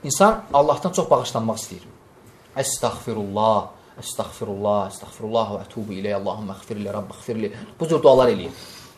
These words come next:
Aydındır? Və bu mühüm məsələlərdir, qardaşlar. Mən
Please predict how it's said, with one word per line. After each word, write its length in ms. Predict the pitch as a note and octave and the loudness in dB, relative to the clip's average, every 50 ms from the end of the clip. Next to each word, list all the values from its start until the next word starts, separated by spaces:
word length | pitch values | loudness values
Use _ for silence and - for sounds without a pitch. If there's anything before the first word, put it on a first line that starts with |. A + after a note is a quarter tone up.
| - - - - - | -14 -14 -8 -4 -4
Aydındır? 460 | A#2 A#2+ C3+ C3+ B2 C3 D3 G3 G3 - - - - - - - - - | -2 -2 -2 0 2 2 2 2 0 -4 -10 -18 -18 -20 -20 -20 -4 -2
Və 140 | C3+ C3 D3+ | -2 2 4
bu 200 | A3+ A#3+ A#3+ - - - - - - - - | 2 2 2 0 -6 -14 -20 -20 -20 -12 -6
mühüm 460 | C#3+ D#3 D#3 D#3+ F#3+ A3+ A3 G#3+ - - - - - - - C3 | -4 0 6 8 8 8 8 4 0 -6 -14 -20 -20 -12 -8 -8
məsələlərdir, 520 | B2+ - - C3+ B2 B2 B2+ B2 A#2 A2+ G#2+ | -6 -2 -2 0 2 2 2 2 2 0 -2
qardaşlar. 420 | G#2 G2+ A2 - - - A2 A2+ B2 | -4 -4 -6 -6 -4 -4 -4 -2 -2
Mən 120 | C3 A#2+ | -4 -4